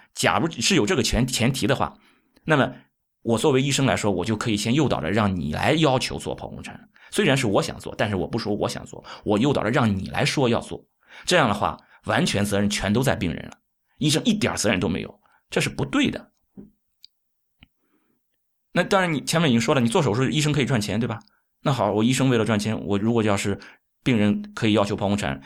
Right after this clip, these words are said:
医生就要照做，我完全就可以这样做呀。那这样做，如果真的出现了严重的并发症，真的病人死掉了，那这个算谁的？啊，你说是病人要求剖宫产的，所以说这个责任应该由病人承担，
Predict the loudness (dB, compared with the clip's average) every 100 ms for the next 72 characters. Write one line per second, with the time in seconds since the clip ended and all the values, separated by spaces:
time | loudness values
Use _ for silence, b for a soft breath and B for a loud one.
0 | B 0 2 2 2 0 0 -2 -2 -2
1 | -2 -2 -2 -2 -2 -4 -6 _ _ _
2 | _ _ _ _ _ -2 2 2 4 0
3 | 2 2 2 2 0 -2 0 2 4 4
4 | 2 2 0 -2 -4 B B B 0 0
5 | 2 0 0 -2 -2 0 0 0 -2 -4
6 | -6 -10 -12 -16 _ _ _ 2 2 4
7 | 0 0 B -2 -2 -2 -14 0 4 4
8 | 4 2 2 0 -2 -2 -6 0 2 2
9 | 0 0 -2 -2 0 0 0 0 -2 -6
10 | -10 -12